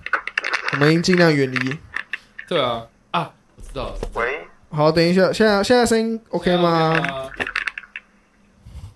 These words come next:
Speaker 2: 房间杂音听不到你们的声音。
Speaker 3: 喂？
Speaker 1: 喂？
Speaker 2: 哎。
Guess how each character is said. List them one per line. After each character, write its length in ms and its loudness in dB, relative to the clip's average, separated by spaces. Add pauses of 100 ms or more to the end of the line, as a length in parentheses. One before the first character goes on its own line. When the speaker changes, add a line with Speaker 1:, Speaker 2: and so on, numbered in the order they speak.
(1500)
Speaker 2:
房 240 -10
间 400 -10
杂 440 -12
音 240 -16
听 180 -14
不 80 -14
到 240 -10
你 60 -18
们 80 -20 (100)
的 60 -20
声 180 -16
音。 380 -20 (220)
Speaker 3:
喂？ 220 -6 (200)
Speaker 1:
喂？ 340 0 (500)
Speaker 2:
哎。 360 -4